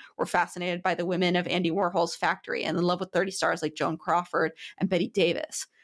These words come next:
"We were really radical little kids, and we did cling to our friendship as an alternate family," Fletcher told me. "Even at the time, we could have articulated that." And so, you know, when Nan Goldin eventually moves to Boston and then New York and becomes involved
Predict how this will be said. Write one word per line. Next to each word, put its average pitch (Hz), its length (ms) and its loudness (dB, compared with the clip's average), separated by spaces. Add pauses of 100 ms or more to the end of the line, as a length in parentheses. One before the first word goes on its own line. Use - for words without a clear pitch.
(200)
"We 190 120 4
were 226 120 6
really 202 280 4
radical 175 420 2
little 165 220 -2
kids, 269 420 2
and 190 100 2
we 170 80 4
did 208 200 2
cling 208 180 2
to 190 80 0
our 175 120 2
friendship 175 540 -2
as 185 120 2
an 180 120 -2
alternate 185 460 2
family," 180 640 0
Fletcher - 320 -4
told - 240 -4
me. 113 220 -4
"Even 190 180 0
at 175 120 4
the 185 80 -2
time, 196 560 0 (340)
we 190 80 4
could 214 160 2
have 185 220 -2 (100)
articulated 160 720 -2
that." - 320 -4 (180)
And 220 140 4
so, 262 100 4
you 233 160 4
know, 202 300 2 (100)
when 226 720 4
Nan 202 260 4
Goldin 190 440 2
eventually 185 460 0
moves 175 240 0
to - 60 -8
Boston 175 480 0
and 175 160 0
then 175 140 0
New 160 80 0
York 170 580 0
and 190 140 -2
becomes 175 580 -2
involved 175 880 0